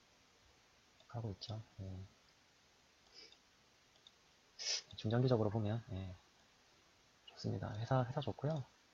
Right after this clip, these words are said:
지금 세력들도 이미 지금 작전 들어갔어요. 예. 저점에서 잡고 기다리며 먹는 종목입니다. 예. 아, 이제 종목 다 끝난 것 같고, 음, 예, 다 끝났네요.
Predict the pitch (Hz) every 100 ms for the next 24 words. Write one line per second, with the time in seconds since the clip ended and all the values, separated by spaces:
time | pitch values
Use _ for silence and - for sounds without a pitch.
0 | - - 107 123 131 131 113 113 107 98
1 | - - 98 - 131 110 104 107 - -
2 | - 123 110 - 98 101 - - - -
3 | - - - - - - - - - -
4 | - - - 143 143 - 135 110 - 135
5 | 151 123 90 95 98 110 98 98 98 95
6 | - 95 - - - - - - - -
7 | - - - - - - - 127 127 127
8 | 123 123 139 139 127 120 117 170 170 120
9 | - 160 - - - 110 113 113 113 -
10 | - - - _ _ _ - - - -
11 | - - - - - - - _ - -
12 | - - 101 101 - - - - 101 92
13 | 87 - - - 123 120 107